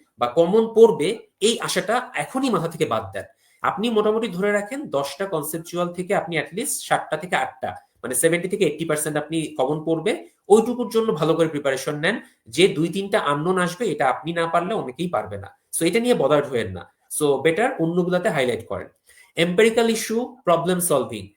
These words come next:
আপনি যদি সিলেবাস ধরে পড়তে যান এই লাস্ট সময়ে, আপনি হতাশ হবেন। সিলেবাস বিশাল, কিন্তু প্রশ্নের ধরনও পরিবর্তন হয়ে যাচ্ছে। এই আগামী দু মাস যেটা করবেন,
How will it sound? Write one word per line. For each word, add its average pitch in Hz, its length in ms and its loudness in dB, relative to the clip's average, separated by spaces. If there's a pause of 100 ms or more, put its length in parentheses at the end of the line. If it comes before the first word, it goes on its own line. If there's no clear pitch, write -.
(180)
আপনি 160 240 0
যদি 208 180 -2
সিলেবাস 208 420 4
ধরে 220 180 2
পড়তে 196 340 2
যান 175 180 2
এই 147 80 0
লাস্ট 127 240 0
সময়ে, 151 420 -2
আপনি 147 260 -8
হতাশ - 360 -4
হবেন। 104 220 -6 (280)
সিলেবাস 202 540 2
বিশাল, 180 360 0 (340)
কিন্তু 196 420 -4
প্রশ্নের 175 480 -2
ধরনও 165 400 0
পরিবর্তন 147 520 -2
হয়ে 123 160 0
যাচ্ছে। 98 440 -8 (260)
এই 175 200 2
আগামী 180 340 0
দু 202 160 0
মাস 202 220 0
যেটা 180 180 -2
করবেন, 175 480 -4